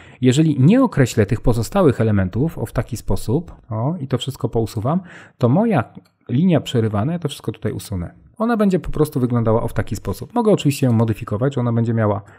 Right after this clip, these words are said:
na przykład dłuższe segmenty, na przykład dziesięć punktów. O, takie na przykład będą segmenty. I domyślnie tutaj odstęp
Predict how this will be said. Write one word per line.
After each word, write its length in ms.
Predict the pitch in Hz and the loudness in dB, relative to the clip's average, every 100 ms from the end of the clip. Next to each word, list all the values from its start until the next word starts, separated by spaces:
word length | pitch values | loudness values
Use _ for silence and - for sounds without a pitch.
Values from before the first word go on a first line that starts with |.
| - | -8
na 120 | 117 | -4
przykład 480 | 113 151 143 98 - - - 110 | 0 -2 -2 -8 -8 -16 -12 -4
dłuższe 440 | 113 131 - 107 | 0 0 -2 -8
segmenty, 460 | - 101 101 120 147 | -6 -2 -2 0 -4
na 40 | |
przykład 220 | - 110 | -4 -4
dziesięć 360 | 95 117 113 104 | -2 -4 -4 -8
punktów. 520 | - 98 120 180 - _ - - - _ _ _ _ _ _ - | -8 -4 -2 -2 -4 _ -20 -20 -20 _ _ _ _ _ _ -10
O, 80 | 117 | -6
takie 280 | 113 - | -6 -4
na 80 | 101 | -6
przykład 280 | 98 - 98 | -6 -10 -6
będą 220 | 104 104 | -4 -6
segmenty. 520 | - 113 101 98 135 180 - - - - | -6 -6 -4 -2 -2 -4 -8 -20 -14 2
I 60 | |
domyślnie 500 | 139 147 190 - 131 | 6 6 6 4 0
tutaj 300 | 120 120 117 - _ _ - | 2 0 0 -2 _ _ -2
odstęp 460 | 175 - 120 113 | 0 0 -2 0